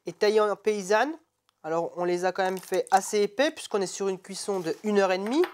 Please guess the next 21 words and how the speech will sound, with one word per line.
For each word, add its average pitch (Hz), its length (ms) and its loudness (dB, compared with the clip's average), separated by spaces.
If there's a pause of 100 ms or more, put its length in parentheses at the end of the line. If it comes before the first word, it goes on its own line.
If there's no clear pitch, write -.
(240)
On 254 160 4
ajoute 262 360 2
également 233 480 2
les 226 240 -2
oignons 240 300 0
qu'on 220 180 2
a 214 140 6
épluchés 220 760 -4
et 240 160 8
émincés. 240 640 0 (1200)
Donc 170 260 -2
une 240 180 0
partie 233 440 4
bien 240 180 0
sûr. 269 460 -4 (1800)
On 269 160 8
ajoute 262 460 0
une 277 160 -4
feuille 277 200 -2
de 254 80 0
laurier 254 600 0